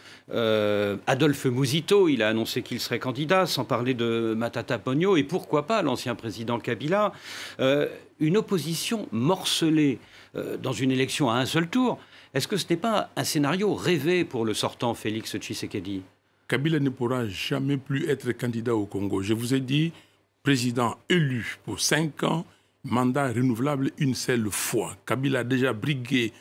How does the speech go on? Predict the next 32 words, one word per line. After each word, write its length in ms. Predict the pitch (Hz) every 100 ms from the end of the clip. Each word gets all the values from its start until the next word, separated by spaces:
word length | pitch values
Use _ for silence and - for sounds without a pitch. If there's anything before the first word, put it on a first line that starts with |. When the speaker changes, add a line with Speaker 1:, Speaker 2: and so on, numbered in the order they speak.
| - -
Speaker 2:
son 220 | - 98
deuxième 640 | 104 151 147 113 120 110 98
Speaker 1:
Alors, 180 | 117
Speaker 2:
mandat. 440 | 107 117 123 185 -
Speaker 1:
un, 60 | 117
un 140 | 101
Speaker 2:
Il 80 | 107
ne 60 | 123
pourra 100 | 135
Speaker 1:
représentant, 360 | 139 147 160 117
Speaker 2:
pas. 160 | -
Speaker 1:
un 40 | 113
représentant 540 | 139 135 139 139 147
du 160 | 117 123
F 60 |
C 120 | -
C, 180 | 131 135
si 140 | 127 123
vous 60 |
Speaker 2:
Un 40 | 120
Speaker 1:
voulez. 100 | 123
Speaker 2:
représentant 340 | 117 147 170
du 160 | 135 127
F 60 |
C 100 | 123
C. 300 | 113 104 98 107
Speaker 1:
Hmm. 120 | 98 -
Speaker 2:
C'est 140 | -
le 80 | 110
peuple 360 | 107 208 202 147
qui 160 | -
jugera. 540 | 101 101 82 90 85